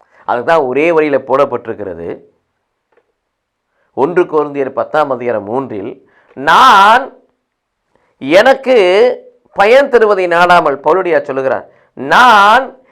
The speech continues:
எனக்கு பயன், பலன் தருவதை நாடாமல், பலருடைய மீட்படையும்படி, பலரும் மீட்படையும்படி அவர்களுக்கு பயன் தருவதை நாடினேன்." எனக்கு இருக்க சுகத்து, எனக்கு வருகிற சுகம், எனக்கு ஒரு வருகிற நலன், எனக்குள்ள ஆசிரியர் பத்தி நான் கவலைப்படல.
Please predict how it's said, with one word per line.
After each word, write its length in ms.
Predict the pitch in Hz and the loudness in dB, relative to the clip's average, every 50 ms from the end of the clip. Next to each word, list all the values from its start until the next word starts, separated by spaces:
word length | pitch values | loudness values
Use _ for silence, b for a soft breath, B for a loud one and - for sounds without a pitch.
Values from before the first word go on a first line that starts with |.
| _ _ | _ _
எனக்கு 920 | - 131 151 170 196 226 269 285 277 - - - 269 285 285 - - - _ - | -10 -2 0 2 4 4 2 0 0 -4 -10 -6 -4 -4 -4 -4 -8 -16 _ -4
பயன், 500 | - 202 214 220 240 269 269 269 262 254 | 0 0 2 4 4 4 2 0 -2 -2
பலன் 360 | - 220 214 233 254 262 254 | 0 2 4 4 2 2 0
தருவதை 360 | 247 233 220 208 208 196 185 | 0 0 2 2 2 2 0
நாடாமல், 880 | 165 151 151 165 185 190 185 180 175 170 151 139 135 151 202 226 220 b b b b b _ _ | 0 0 0 2 4 4 4 4 4 2 0 0 0 -2 -4 -4 -6 b b b b b _ _
பலருடைய 600 | - 185 190 226 254 262 262 254 254 247 240 240 208 202 202 202 196 196 196 | -2 2 2 4 4 4 4 2 2 4 2 2 2 0 -10 -10 -10 -8 -8
மீட்படையும்படி, 960 | 214 240 294 311 302 - - 269 269 240 226 214 190 175 151 123 - - _ _ | -6 -6 -6 -6 -8 -4 0 2 4 4 4 2 0 -2 -6 -6 -10 -12 _ _
பலரும் 480 | - 175 202 247 294 311 349 349 311 294 | 2 4 4 4 4 4 2 2 0 -2
மீட்படையும்படி 1120 | 311 320 - - 254 233 214 202 190 175 170 175 151 131 123 139 175 240 - - - b b b b b b _ | -4 -2 0 0 2 2 2 0 0 0 0 0 -2 -2 -2 -2 -2 -2 -4 -8 -14 b b b b b b _
அவர்களுக்கு 1120 | - 107 110 120 160 196 202 196 202 208 214 202 - - - _ - 294 311 - - _ _ _ _ _ _ _ _ _ _ _ _ - | -4 -2 -2 -2 -2 -4 -6 -4 -4 -4 -6 -6 -8 -12 -16 _ -6 -6 -6 -6 -8 _ _ _ _ _ _ _ _ _ _ _ _ -4
பயன் 300 | 113 113 117 131 135 131 | -2 -2 -2 -2 -4 -6
தருவதை 360 | 123 107 104 101 101 107 104 | -6 -6 -6 -6 -8 -10 -10
நாடினேன்." 380 | 92 90 87 85 87 80 - _ _ _ _ _ _ _ _ _ _ _ _ _ _ - | -10 -12 -12 -14 -18 -20 -20 _ _ _ _ _ _ _ _ _ _ _ _ _ _ -10
எனக்கு 420 | 151 135 147 185 202 196 196 208 | -8 -6 -4 -4 -4 -6 -6 -8
இருக்க 180 | 214 202 160 208 | -6 -6 -6 -8
சுகத்து, 500 | 202 - 185 165 175 180 175 175 175 151 | -8 -8 -8 -6 -6 -6 -6 -8 -10 -8
எனக்கு 300 | 135 139 180 185 - 180 | -6 -6 -6 -8 -6 -6
வருகிற 300 | 190 190 185 190 185 175 | -6 -4 -4 -4 -4 -4
சுகம், 260 | 175 170 160 165 165 | -6 -6 -8 -6 -6
எனக்கு 360 | 156 143 143 170 180 175 180 | -6 -6 -6 -8 -10 -10 -10
ஒரு 120 | 190 180 170 | -10 -6 -4
வருகிற 360 | 165 170 185 185 190 190 170 | -2 -2 -2 -2 -2 -4 -4
நலன், 280 | 151 147 151 165 165 | -2 -2 -2 -2 -2
எனக்குள்ள 440 | 156 135 139 151 170 170 185 190 185 | -2 -4 -6 -6 -6 -6 -4 -4 -2
ஆசிரியர் 340 | 156 156 180 180 196 185 165 | -2 -4 -4 -6 -8 -8 -8
பத்தி 160 | 165 165 165 | -8 -8 -6
நான் 140 | 156 156 - | -6 -4 -2
கவலைப்படல. 520 | 139 147 147 139 - 131 120 110 104 b | -2 -2 -2 -2 -2 -4 -6 -6 -8 b